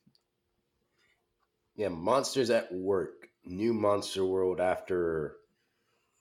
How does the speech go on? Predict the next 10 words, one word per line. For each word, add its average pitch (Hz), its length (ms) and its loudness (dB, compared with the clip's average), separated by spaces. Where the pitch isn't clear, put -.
after 107 340 2
the 98 60 6
whole 92 600 4
incident 95 640 -2
with, 90 360 -6
I 147 100 2
forgot 113 280 0
that 113 140 0
nigga's 110 200 -4
name. 95 320 -2